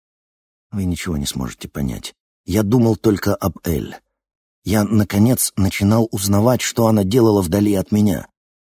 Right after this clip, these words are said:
Фьеро, Памье, Расталан.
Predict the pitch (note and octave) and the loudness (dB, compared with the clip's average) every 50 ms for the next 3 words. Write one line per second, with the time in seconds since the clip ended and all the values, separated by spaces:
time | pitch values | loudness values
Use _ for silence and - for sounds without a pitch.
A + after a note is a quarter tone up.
0 | _ _ _ _ _ _ _ - - C#2 E2+ G2+ A2 A2 A2 G#2+ F2 D2 _ _ | _ _ _ _ _ _ _ -8 -4 -2 0 0 2 2 2 0 -2 -4 _ _
1 | _ _ _ _ _ F#2 D#2 D2 C#2 C2+ E2 F#2 G2 F2 _ _ _ _ _ _ | _ _ _ _ _ -4 -2 -2 -2 -2 -2 -2 -2 -4 _ _ _ _ _ _
2 | _ _ - C#2 C#2+ D2 - - - C#2+ A#1+ B1+ D#2+ F2 F#2+ E2+ D2 | _ _ -10 -8 -6 -6 -6 -4 -4 -4 -2 0 0 2 2 2 0